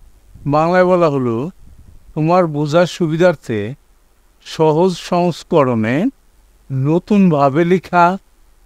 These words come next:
কবিতাটি আবার পড়ো। এটা নিচের সারিতে লাইনগুলোর সাথে উদাহরণের মিল করতে তোমার জ-,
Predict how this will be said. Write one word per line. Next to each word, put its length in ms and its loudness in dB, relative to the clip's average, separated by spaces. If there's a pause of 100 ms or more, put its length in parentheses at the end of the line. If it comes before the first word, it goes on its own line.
(120)
কবিতাটি 600 0
আবার 300 2
পড়ো। 400 -10 (580)
এটা 420 0
নিচের 680 0 (800)
সারিতে 640 2
লাইনগুলোর 840 0 (580)
সাথে 460 -2
উদাহরণের 800 0
মিল 440 0 (580)
করতে 380 -2
তোমার 400 0
জ-, 120 -2